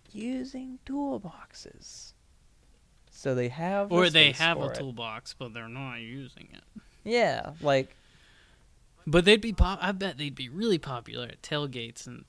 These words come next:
Speaker 2: or, you know,
Speaker 1: Oh my
Speaker 2: picnics
Speaker 1: God.
Speaker 2: and work trucks too. 'Cause
Speaker 1: Yeah.
Speaker 2: d-, just imagine all your workers is like, "Oh, go grab Gatorade from the Yeti."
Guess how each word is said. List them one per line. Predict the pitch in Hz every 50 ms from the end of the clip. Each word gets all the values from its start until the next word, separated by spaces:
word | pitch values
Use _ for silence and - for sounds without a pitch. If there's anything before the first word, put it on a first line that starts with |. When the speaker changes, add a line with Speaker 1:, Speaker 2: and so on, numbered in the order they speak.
| 135
Speaker 2:
or, | 143 143 143 143 139
you | 135 - 196
know, | 196 196 190 175 160
Speaker 1:
Oh | 143
my | 131
Speaker 2:
picnics | 170 170 170 170 165 113 117 -
Speaker 1:
God. | - - 202 226 254 262 -
Speaker 2:
and | 185 185 180 151 170
work | 208 254 240 185 -
trucks | - - 175 143 127 - - -
too. | - - 190 240 196 277 269
'Cause | - 135 247 240
Speaker 1:
Yeah. | 226 180
Speaker 2:
d-, | 170
just | 170 175 196 196 -
imagine | 208 196 202 202 202 196 196 196
all | 202 196
your | 190 190
workers | 196 208 196 - 196 175 160
is | 165 165
like, | 143 127 127
"Oh, | 160 180 170
go | - 131 131
grab | 131 135 147 147 156 156 160
Gatorade | 160 165 170 175 170 165 165 165 -
from | 175 151 135
the | 120 117
Yeti." | 120 127 147 180 185 147 - - 135